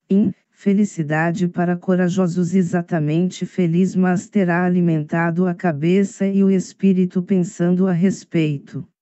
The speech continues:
Deixe seu like, compartilhe, ative as notificações e boa leitura. Até a próxima.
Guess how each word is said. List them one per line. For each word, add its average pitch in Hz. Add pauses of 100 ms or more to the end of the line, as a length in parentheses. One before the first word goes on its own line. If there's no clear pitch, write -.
(800)
Deixe 220
seu 208
like, 170 (240)
compartilhe, 190 (180)
ative 185
as 175
notificações 175
e 190
boa 175
leitura. 170 (960)
Até 220
a 196
próxima. 160